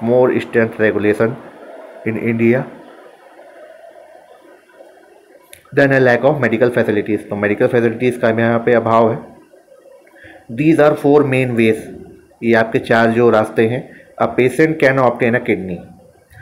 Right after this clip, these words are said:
The first is, first is to get a kidney from a diseased person।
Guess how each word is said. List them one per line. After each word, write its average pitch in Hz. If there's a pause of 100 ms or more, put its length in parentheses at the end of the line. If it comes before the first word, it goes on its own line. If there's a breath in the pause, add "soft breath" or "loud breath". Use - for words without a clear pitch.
(240 loud breath)
The 117 (120)
first 156 (100)
is, 147 (1500)
first 143
is 127 (460)
to 117
get 127
a - (120)
kidney 127
from 113
a 156
diseased 110
person। 90